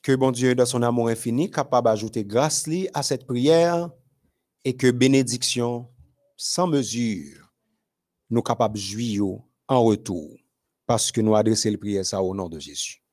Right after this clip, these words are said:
Eh bien, je dis à ce vendredi, après une fin de prière, nous connaissons les minutes restantes. Yo réservé à vous-même qui, pendant semaine, ça, bon Dieu, te fait un bagay pour vous, et vous pas voulez rester indifférent à bon Dieu,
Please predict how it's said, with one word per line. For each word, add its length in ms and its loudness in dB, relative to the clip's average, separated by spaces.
Eh 80 4
bien, 340 6
je 120 2
dis 160 4
à 80 6
ce 100 2
vendredi, 720 0
après 300 4
une 80 4
fin 100 0
de 100 2
prière, 320 4
nous 120 6
connaissons 360 4
les 140 6
minutes 380 2
restantes. 680 -4
Yo 140 4
réservé 760 4
à 120 0
vous-même 520 2
qui, 280 -8
pendant 380 4
semaine, 400 0
ça, 220 2
bon 140 2
Dieu, 140 -4
te 120 -8
fait 120 -6
un 100 -2
bagay 300 2
pour 160 -6
vous, 380 -2
et 40 2
vous 60 2
pas 140 4
voulez 160 2
rester 300 0
indifférent 640 -2
à 80 0
bon 180 -4
Dieu, 340 -4